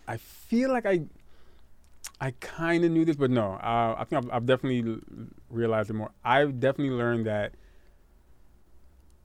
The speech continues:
I used to feel like, hey, I hold a lot in, and then I, you know, I might blow up and my temper might come out, but I've learned that I have a temper, temper,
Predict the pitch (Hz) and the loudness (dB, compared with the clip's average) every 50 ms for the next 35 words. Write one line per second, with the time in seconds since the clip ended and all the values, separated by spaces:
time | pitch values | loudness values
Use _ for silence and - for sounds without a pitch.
0 | - - - - 120 127 135 151 170 165 - 156 - 165 147 139 135 127 123 110 | -20 -12 -4 0 2 4 4 4 2 2 2 2 6 8 8 10 10 8 8 6
1 | 135 127 117 107 107 113 117 110 131 127 131 127 123 120 117 117 117 - - 117 | 4 4 4 4 2 2 0 2 2 4 4 4 4 4 4 2 2 0 -2 0
2 | 117 113 113 113 113 113 113 110 107 107 110 110 107 104 104 113 120 117 110 104 | 0 2 2 2 0 0 -2 -2 -4 -4 -4 -4 -4 -4 -4 -4 -4 -6 -6 -6
3 | 107 107 107 104 104 113 117 113 113 113 113 110 110 110 110 107 110 104 107 107 | -6 -6 -4 -2 2 4 6 6 6 6 4 2 2 0 0 -2 -2 -4 -4 -4
4 | 107 - 123 113 117 123 113 107 117 113 107 104 107 113 117 123 123 127 127 127 | -2 -2 -2 -2 -2 -4 -4 -4 -4 -4 -4 -4 -2 -2 0 0 0 2 2 2
5 | 127 123 120 117 110 110 - - - 123 143 165 180 190 180 151 - - - - | 2 2 2 2 2 0 0 -4 -6 -6 -4 -4 -4 -4 -4 -4 -6 -8 -16 -14
6 | - 104 95 90 - 107 95 87 - 101 90 87 - - - | -12 -12 -12 -12 -12 -14 -14 -14 -14 -14 -14 -14 -16 -16 -16